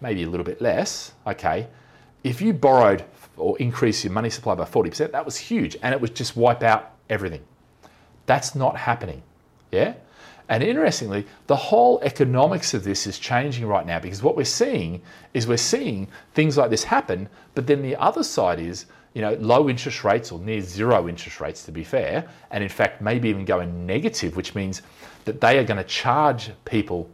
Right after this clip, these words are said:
to have the money in the bank, yeah, which is quite an interesting thing. It doesn't mean, now,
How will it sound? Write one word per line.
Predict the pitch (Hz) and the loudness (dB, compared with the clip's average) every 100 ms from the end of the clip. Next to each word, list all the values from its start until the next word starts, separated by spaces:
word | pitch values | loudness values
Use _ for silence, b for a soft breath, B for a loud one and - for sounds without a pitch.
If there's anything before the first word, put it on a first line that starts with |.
| - | -14
to | 101 | -6
have | 98 95 | 0 0
the | 85 | 0
money | 87 87 85 - | -4 -4 -4 -8
in | 95 87 | -8 -6
the | |
bank, | 82 76 165 - - _ _ _ _ - | -4 -4 -4 -6 -18 _ _ _ _ 0
yeah, | 78 107 | 2 2
which | - 90 - | -2 -8 -8
is | - | -4
quite | - 90 | 2 4
an | 82 | 4
interesting | 85 82 78 80 | -2 -2 -4 -6
thing. | 76 143 247 - _ _ _ - - - - 135 | -4 -2 -4 -12 _ _ _ -20 -20 -20 -10 0
It | 123 | 4
doesn't | 170 175 | 4 4
mean, | 139 127 123 B - | 4 2 -2 B 2
now, | 104 - | 2 2